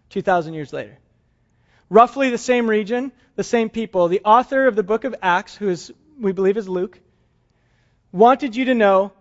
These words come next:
those nations that were scattered in the Tower of Babel when people wanted to make their name great, they're back. And they're hearing about the great name of God in their language.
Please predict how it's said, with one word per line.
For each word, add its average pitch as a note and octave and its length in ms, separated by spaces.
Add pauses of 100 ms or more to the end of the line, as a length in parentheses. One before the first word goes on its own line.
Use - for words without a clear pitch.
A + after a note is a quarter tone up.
(100)
those A3 220
nations A#3 460
that A#3 140
were G#3 100
scattered A#3+ 600
in C#4 100 (640)
the G3 100
Tower A3 260
of F3+ 80
Babel A3 380
when G3+ 160
people A#3+ 320
wanted G#3+ 180
to G#3 40
make G3+ 180
their G3+ 140
name B3 200
great, C4 280 (460)
they're G#3+ 140
back. - 520 (2000)
And D#3+ 140
they're D3+ 80
hearing E3 520 (400)
about D#3 280
the E3 80
great E3 340
name D#3 220
of C3 120
God A#2 320 (540)
in D#3 160
their C#3+ 180
language. G#2+ 580